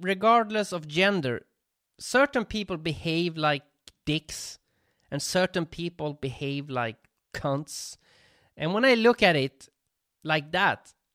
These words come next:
I have to say that Trump is more of a dick and Hillary is more of a cunt. Now, I want to close this episode with a song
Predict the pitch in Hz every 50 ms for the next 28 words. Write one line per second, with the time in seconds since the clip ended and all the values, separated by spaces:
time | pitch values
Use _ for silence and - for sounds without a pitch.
0 | _ _ _ _ _ _ _ _ _ _ - 143 151 143 165 233 233 - - -
1 | - 147 127 - - - - 165 160 151 135 113 107 110 107 - - - - 165
2 | 156 151 143 - - 120 - 131 127 127 131 127 117 120 113 123 _ - 151 127
3 | - - - - _ _ _ _ _ _ _ _ _ _ _ _ _ _ _ -
4 | 127 113 123 127 127 123 120 117 113 107 110 117 117 117 104 85 110 - - -
5 | 117 110 120 - - - _ _ _ _ _ _ _ _ _ _ _ _ _ _
6 | _ _ _ _ _ _ _ _ _ _ _ _ _ _ _ _ _ _ _ _
7 | _ _ _ _ _ _ _ _ _ _ _ _ _ _ _ _ - - - -
8 | - 156 175 190 214 226 214 202 - - 208 208 208 190 - 170 151 - - 175
9 | 160 160 147 - - 151 139 139 135 127 - _ _ _ _ _ _ _ - 151
10 | 151 147 139 139 131 - - - - 151 151 147 139 131 123 117 113 113